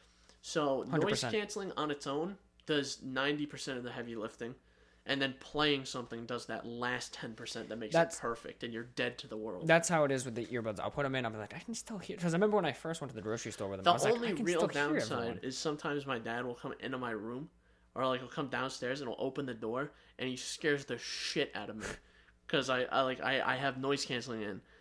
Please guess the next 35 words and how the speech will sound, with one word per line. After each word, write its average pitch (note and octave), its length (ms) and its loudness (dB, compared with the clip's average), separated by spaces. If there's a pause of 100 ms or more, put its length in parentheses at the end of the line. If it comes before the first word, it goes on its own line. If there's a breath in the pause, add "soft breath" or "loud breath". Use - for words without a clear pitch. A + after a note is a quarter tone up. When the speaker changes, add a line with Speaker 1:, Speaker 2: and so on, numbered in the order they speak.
(200 soft breath)
Speaker 1:
and C#3 120 2
then C#3+ 120 4
all D3+ 200 6
of D3 80 2
a C#3+ 60 4
sudden C#3+ 440 2
I, C3 280 2
I B2+ 100 4
look C#3+ 320 -2
up, D3+ 260 0 (200)
or A#2+ 60 -2
I A#2+ 200 -2
shift - 360 -2
my B2 340 -2
eyes, C#3+ 180 -6 (380 soft breath)
and C#3 100 2
I C#3 80 4
can C3+ 140 -2
see F#3 260 -2
a D3+ 60 6
reflection C#3+ 500 -2
in C#3+ 160 0
the C#3 80 0
window, B2+ 480 -2
and A#2+ 100 -8
there's G#2 120 -8
a A#2 60 -8
person D#3+ 540 4
behind A2+ 380 -4
me. G#2+ 180 -10 (200)
Speaker 2:
<laughs> D#4+ 100 -2 (200 loud breath)
Speaker 1:
And, - 120 6
oh A3 180 12
my F3 200 6
God! G#3+ 500 8